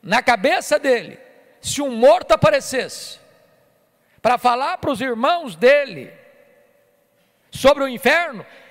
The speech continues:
eles se arrependeriam. Como é que Jesus, na parábola aqui, no texto aqui, corrige essa falsa teologia? "Eles têm Moisés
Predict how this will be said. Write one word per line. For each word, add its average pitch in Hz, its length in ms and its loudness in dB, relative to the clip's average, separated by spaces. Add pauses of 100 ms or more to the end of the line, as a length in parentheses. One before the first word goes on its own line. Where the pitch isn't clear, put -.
eles 277 180 2
se 302 80 0
arrependeriam. 330 800 -2 (3250)
Como 156 140 -8
é 233 140 0
que 226 160 -6
Jesus, 214 840 -6
na 160 220 -4
parábola 170 500 -2
aqui, 208 260 -6
no 170 100 -6
texto 180 320 -6
aqui, 170 160 -6
corrige 180 460 -6
essa 160 200 -8
falsa 165 340 -4
teologia? 143 580 -10 (260)
"Eles 202 340 -4
têm 196 140 -4
Moisés 175 840 -4